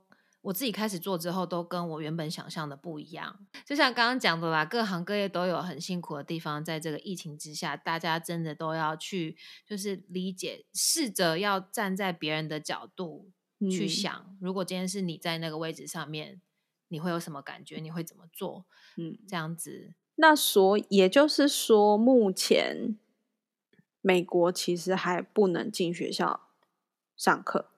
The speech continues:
Speaker 1: 我自己这里的话，看起来短时间应该是非常难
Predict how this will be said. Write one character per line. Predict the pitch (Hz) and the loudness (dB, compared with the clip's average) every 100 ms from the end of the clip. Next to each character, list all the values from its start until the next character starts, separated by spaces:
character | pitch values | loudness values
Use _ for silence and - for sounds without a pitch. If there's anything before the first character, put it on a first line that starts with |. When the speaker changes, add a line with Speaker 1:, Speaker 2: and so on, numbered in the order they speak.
| _ _ _ _ | _ _ _ _
Speaker 1:
我 | 175 | -10
自 | 160 233 | -8 -8
己 | 202 160 | -10 -10
这 | 165 185 | -6 -6
里 | 147 | -6
的 | 139 147 | -10 -10
话， | 180 165 | -6 -6
看 | - 208 | -4 -6
起 | 175 | -6
来 | 135 | -10
短 | 135 143 | -10 -12
时 | 147 147 | -12 -14
间 | 160 156 151 - | -12 -10 -12 -10
应 | 196 185 | -8 -6
该 | 175 | -6
是 | 180 190 | -8 -10
非 | 180 - 170 | -14 -12 -10
常 | 175 160 143 | -10 -12 -14
难 | 143 - 160 185 | -16 -16 -16 -18